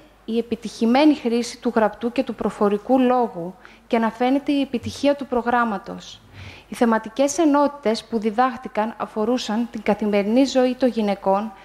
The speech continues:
με λεξιλόγιο που θα τους ήταν χρήσιμο κατά τη διάρκεια της καθημερινότητάς τους, όπως επίσκεψη στο γιατρό, ε, στο σχολείο για την επίδοση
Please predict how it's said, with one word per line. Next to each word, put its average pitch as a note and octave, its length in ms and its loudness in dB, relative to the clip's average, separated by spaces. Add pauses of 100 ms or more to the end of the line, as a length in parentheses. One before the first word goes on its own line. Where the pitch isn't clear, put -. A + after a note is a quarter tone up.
(180)
με A3 160 2
λεξιλόγιο A#3 800 0
που A#3+ 100 -12
θα A#3+ 140 -2
τους - 180 -10
ήταν C#4 240 0
χρήσιμο A#3+ 680 0
κατά A3 200 -2
τη A3 140 0
διάρκεια A3+ 520 2
της - 140 -8
καθημερινότητάς A3+ 1120 0
τους, - 180 -14 (300)
όπως - 460 -4
επίσκεψη A#3 540 -2
στο - 120 0
γιατρό, G3+ 680 0 (840)
ε, A3 380 2
στο - 220 0
σχολείο A3 600 2
για A3 160 0
την A#3 160 0
επίδοση B3 720 -2